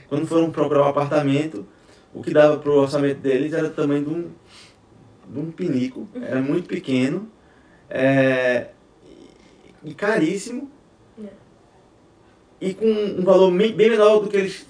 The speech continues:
Speaker 1: iam pagar nesse pinico, eles conseguiriam um apartamento com, com um tamanho muito bom em New Jersey, que era vizinho.
Speaker 2: Hum.
Speaker 1: Ia de-, demorar mais um pouco. E hoje ela mora numa casa que tem backyard e tal, e ela mudou a, a cabeça dela, porque hoje ela tem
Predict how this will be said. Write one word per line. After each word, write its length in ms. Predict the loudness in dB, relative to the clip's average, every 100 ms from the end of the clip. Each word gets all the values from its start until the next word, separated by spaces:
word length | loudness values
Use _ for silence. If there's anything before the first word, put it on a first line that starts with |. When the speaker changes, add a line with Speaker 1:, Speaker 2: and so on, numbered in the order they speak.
| -10
Speaker 1:
iam 240 | 0 2
pagar 240 | 2 2 2
nesse 200 | 0 -4
pinico, 480 | -2 0 -2 -4 -14 -12 -8 0
eles 200 | -2 0
conseguiriam 480 | -4 -2 0 -2 -2
um 40 |
apartamento 520 | -4 -2 -2 -2 -6
com, 600 | -8 -6 -6 -6 -10 -16 -10
com 120 | -4
um 80 | -4
tamanho 400 | -6 -6 -2 0
muito 320 | 0 0 -2 0
bom 260 | 0 0 -4
em 100 | -2
New 240 | 0 0
Jersey, 340 | 2 0 -2 -4
que 80 |
era 180 | -2 -2
vizinho. 440 | -4 -6 -6 -8 -8 -14 -16
Speaker 2:
Hum. 240 | -16 -12 0
Speaker 1:
Ia 160 | 0
de-, 400 | 0 -6 -4 -2
demorar 280 | 2 4 4
mais 180 | 4 2
um 40 | 0
pouco. 240 | -2 2
E 80 | 4
hoje 180 | 6 6
ela 180 | 4
mora 220 | 4 2 2
numa 280 | -2 -2
casa 600 | -2 0 2 2 0 -4 -6 _ _ _ _ _ _ -20 -20 -20 _
que 160 | -14 -2
tem 240 | -2 -2
backyard 720 | 2 4 4 2 4 4 0
e 20 |
tal, 460 | -4 0 0 0 -6 -8
e 180 | 0
ela 320 | 4 6 4 4
mudou 260 | 4 6
a, 320 | 6 4 -4
a 40 | -6
cabeça 300 | -4 -4 -2
dela, 140 | -4
porque 140 | -2 0
hoje 100 | 2
ela 120 | 2
tem 180 | 0